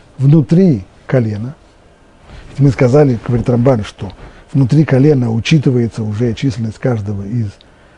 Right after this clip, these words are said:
кланов, каждого из родов. Да, но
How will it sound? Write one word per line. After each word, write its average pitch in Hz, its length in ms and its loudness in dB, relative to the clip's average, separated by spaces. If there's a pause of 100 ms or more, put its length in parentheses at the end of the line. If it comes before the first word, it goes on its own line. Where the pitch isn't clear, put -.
кланов, 113 420 -6
каждого 117 340 -2
из 104 100 -6
родов. 101 380 -10 (640)
Да, 101 180 -8
но 107 280 -8